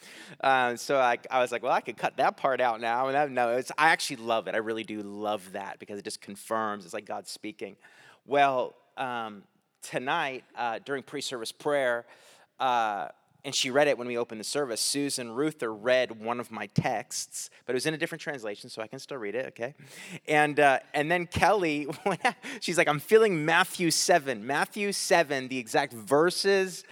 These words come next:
that she shared were in my message. Um, but I already took those out anyway when I was shorting it, but I was just like, "Oh, Jesus, you're so good." It's like he knows. Don't you love that God knows? And, uh, he just kinda weaves it all together. Well,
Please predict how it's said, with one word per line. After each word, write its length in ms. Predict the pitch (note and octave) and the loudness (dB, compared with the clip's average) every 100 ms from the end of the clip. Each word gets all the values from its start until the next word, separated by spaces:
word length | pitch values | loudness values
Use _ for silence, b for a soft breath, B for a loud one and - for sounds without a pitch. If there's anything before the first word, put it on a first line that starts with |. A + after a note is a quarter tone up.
| B B - | B B 0
that 160 | E3 | 0
she 220 | D3+ E3 D3 | 0 -4 -4
shared 640 | - E3+ E3 D3 C3+ B2 b b b | -2 0 2 2 0 -2 b b b
were 180 | - C3 | -4 -2
in 160 | C#3+ D#3+ | 0 0
my 160 | D#3 | 0
message. 540 | C3 C3 - - - - _ b b b b | -2 -6 -8 -14 -14 -20 _ b b b b
Um, 260 | C3+ C3+ A#2 | -2 0 0
but 160 | G2+ C3 | 2 6
I 20 | |
already 200 | B2+ A#2+ | 6 4
took 200 | - G2+ | -2 0
those 240 | G#2+ F#2+ | 2 4
out 160 | G2 F#2+ | 4 4
anyway 300 | F#2+ G2 G2 | 4 4 4
when 140 | G2+ | 4
I 80 | G#2 | 2
was 100 | G2+ | 2
shorting 280 | - A2 G#2+ | 4 4 4
it, 140 | A2 | 2
but 140 | A#2 A#2+ | 4 4
I 60 | |
was 120 | A#2+ | 4
just 180 | B2+ C3+ | 0 -8
like, 120 | C3+ B2 | -10 -8
"Oh, 220 | C#3 A#2 | -6 -6
Jesus, 540 | F#2+ G#2+ G2 F#2+ - | -6 -8 -8 -8 -10
you're 80 | G#2+ | -8
so 240 | - A#2+ | -4 -4
good." 180 | G#2 G#2 | -2 -6
It's 160 | G#2+ - | -6 -4
like 160 | D3+ | -6
he 220 | - E3+ D3 | -6 -8 -8
knows. 640 | G#2+ G#2+ F2+ - - - _ b b b b b b | -6 -6 -8 -10 -8 -10 _ b b b b b b
Don't 120 | C3+ | -4
you 120 | F3+ E3 | -2 -2
love 380 | A#2+ A#2+ B2+ | 4 4 4
that 180 | B2+ A#2 | 0 0
God 260 | G#2+ A2+ G2 | 2 2 0
knows? 680 | F#2 G2 G#2 A#2 B2+ - - b b b b b b - | -4 -2 -2 -2 -4 -8 -8 b b b b b b -10
And, 420 | C3 B2 A#2 A2 | -4 -2 -2 0
uh, 220 | A2+ A2 | 2 4
he 180 | A2+ A#2+ | 2 -2
just 160 | B2 - | -4 -4
kinda 240 | C#3+ B2+ | -8 -8
weaves 560 | A2 G#2 B2 B2+ A#2+ - | -8 -6 -6 -6 -6 -6
it 100 | B2 | 0
all 140 | A#2 | 0
together. 440 | A2 G#2 A2 G#2 G#2 | 0 -2 -4 -2 -2
Well, 260 | A2+ A#2+ | 2 0